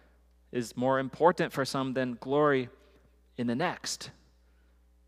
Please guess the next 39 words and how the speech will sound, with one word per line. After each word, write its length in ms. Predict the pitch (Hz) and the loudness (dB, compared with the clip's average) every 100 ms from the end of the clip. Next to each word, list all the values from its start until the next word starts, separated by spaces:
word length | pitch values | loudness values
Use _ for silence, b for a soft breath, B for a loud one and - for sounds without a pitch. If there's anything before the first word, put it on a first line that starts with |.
| _ _ _ _ _ _ _ _ | _ _ _ _ _ _ _ _
Because 200 | 131 135 | -2 2
they're 100 | 143 | 4
not 220 | 147 160 | 6 8
yet 160 | 165 165 | 10 8
at 80 | 156 | 8
the 80 | 135 | 2
point 260 | 170 175 | 2 4
where 80 | 156 | 6
they 100 | 147 | 6
would 120 | 147 | 6
say, 180 | - 143 B B | 4 0 B B
"Jesus 480 | - 175 170 170 - b b - | 0 2 6 4 2 b b 2
is 240 | 180 196 - | 6 6 6
God, 260 | 143 139 | 6 6
he 200 | 135 160 | 4 -4
is 300 | - 190 175 | 4 6 6
Lord, 280 | 160 165 156 | 6 4 4
he 140 | 143 | 0
is 280 | 160 185 180 | 2 4 4
King, 240 | - 165 156 | 2 -2 0
so 140 | 160 | 4
whatever 340 | 160 185 185 | 6 8 8
he 140 | 170 175 | 6 4
says, 240 | 180 156 | 4 4
I 220 | - 175 165 | 6 6 6
am 220 | 165 139 B B B | 4 -2 B B B
all 380 | 151 165 165 160 B B - - | 6 8 8 6 B B -8 2
in." 380 | 147 123 110 98 - _ _ _ _ _ _ _ _ _ _ _ _ _ _ _ | 4 4 0 -6 -18 _ _ _ _ _ _ _ _ _ _ _ _ _ _ _
Jesus 320 | - 147 147 151 | -4 -2 -2 -6
needs 140 | 143 | -6
to 100 | 135 | -4
give 180 | 127 127 | 0 0
us 300 | 120 - - | 0 -6 -8
an 80 | 123 | -8
eternal 360 | - 143 131 | -6 -6 -8
perspective. 680 | - - - 127 123 - 104 | -8 -12 -10 -12 -14 -14 -8
We 100 | 135 | -4
need 160 | 143 | -2
to, 120 | 139 | 0